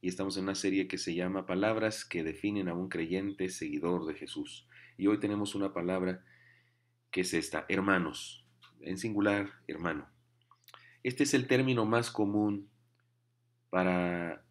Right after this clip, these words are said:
los seguidores de Jesús, por lo menos el más común que usamos entre nosotros para referirnos unos a otros. Nadie le dice a otro, "¿Cómo está, mayordomo?" o "¿Cómo está, discípulo?".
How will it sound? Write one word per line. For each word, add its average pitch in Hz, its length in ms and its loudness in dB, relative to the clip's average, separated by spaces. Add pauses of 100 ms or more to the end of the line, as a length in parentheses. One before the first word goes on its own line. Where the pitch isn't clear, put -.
(120)
los 90 220 -2
seguidores 92 320 2
de 92 80 2
Jesús, 131 560 -2
por 82 140 -4
lo 82 80 -2
menos 95 560 -2
el 82 100 -6
más 90 160 0
común 95 300 -2
que - 80 -2
usamos 90 420 0
entre 82 220 -4
nosotros 82 560 -2
para 80 160 -4
referirnos 82 500 -2
unos 85 220 -4
a 80 80 -4
otros. 80 420 -6 (240)
Nadie 101 220 8
le 90 80 8
dice 90 240 6
a 85 80 6
otro, 87 360 2
"¿Cómo 123 200 2
está, 123 260 0
mayordomo?" 101 680 2 (140)
o 78 160 -4
"¿Cómo 117 200 -2
está, 120 280 2
discípulo?". 101 640 -4